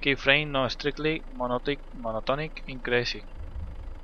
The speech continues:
Eh, los keyframe no estricta-, estrictamente monótica, no, incrementado o algo así, pues no sé lo que es. Pero funciona, funciona bastante bien, ¿vale? Vienen, como ya digo, vienen dos modelos.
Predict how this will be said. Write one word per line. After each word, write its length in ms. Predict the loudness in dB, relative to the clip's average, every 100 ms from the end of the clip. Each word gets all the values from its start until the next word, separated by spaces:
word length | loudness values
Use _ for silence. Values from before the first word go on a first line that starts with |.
| -12 -12 -12 -8 -8 -8 -10 -8
Eh, 500 | -2 2 4 4 4
los 160 | 2 -2
keyframe 600 | 0 2 2 2 2 2
no 400 | 0 2 2 2
estricta-, 400 | 0 -2 2 2
estrictamente 600 | 2 -4 -2 0 0 0
monótica, 640 | 2 2 0 -2 0 2 0
no, 100 | -4 -8 -10 -10 -8
incrementado 580 | -4 -4 0 4 4
o 80 | 4
algo 140 | 2 0
así, 100 | -4
pues 220 | -6 -8
no 100 | -6
sé 100 | -6
lo 80 | -4
que 80 |
es. 80 | -4 -6 -12 -12 -12 -10 -10 -10 -10 -10 -10 -10 -12 0
Pero 220 | 6 8
funciona, 600 | 6 0 -4 0 2 2
funciona 360 | 0 -4 0 4
bastante 340 | 4 2 -2
bien, 160 | -6 -4
¿vale? 240 | 0 0 -2 -8 -6 -6 -6 -10 _ _ _ _ -6 -6 0
Vienen, 260 | 4 4
como 160 | 2 4
ya 120 | 6
digo, 180 | 6 4
vienen 220 | 2 2
dos 100 | 0
modelos. 400 | 4 8 10 8